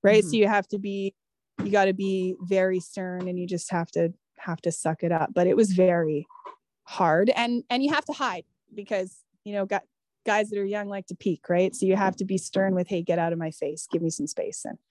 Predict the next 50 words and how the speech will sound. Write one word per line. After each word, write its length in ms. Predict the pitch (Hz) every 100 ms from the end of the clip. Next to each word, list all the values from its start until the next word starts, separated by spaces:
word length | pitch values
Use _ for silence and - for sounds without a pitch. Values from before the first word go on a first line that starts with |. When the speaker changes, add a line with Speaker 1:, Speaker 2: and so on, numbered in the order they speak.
| -
Speaker 2:
Mm-hmm. 340 | 196 196 190 175
Speaker 1:
that 120 | - 98
was 300 | 80 80 90
it. 220 | 71 - _ _ _ _ _ _ -
Mm-hmm. 200 | 160 - - _ _ _ _ -
Speaker 2:
So 140 | - 233 -
do 100 | 247
you 220 | 233 247
feel 280 | 269 320 311
Speaker 1:
Yeah. 60 | 302
Speaker 2:
like 280 | 285 - 269
you 100 | 269
had 360 | 233 220 -
to 520 | - 233 226 220 214
sort 300 | 208 - 208
of, 340 | 196 185 - - _ _ _ - - -
I 60 |
don't 80 | 220
know 40 | 220
if 100 | 185
I 60 |
wanna 200 | 175 180
word 220 | 165 214
it 60 | 214
like 160 | 160 160
this, 140 | 170
but 120 | -
I'm 80 | 160
going 260 | 160 214 254
to, 180 | -
sort 220 | - 214 202
of, 80 |
like, 200 | 220 202 -
change 480 | - 226 226 226 -
who 100 | 220
you 260 | 208 196
were 420 | 180 165 180 185 190
or 120 | 190
the 120 | 185
way 400 | 165 175 175 185
that 200 | 175 185
you 240 | 180 190 180
acted 600 | 156 156 - - 180 160
to, 400 | - - 175 165 160
like, 280 | 160 160 - - _ _ -
fit 420 | - - 185 - -
in 320 | 190 185 185
and 240 | 165 175
create 640 | - - 185 180 170 165 -
that, 240 | 175 156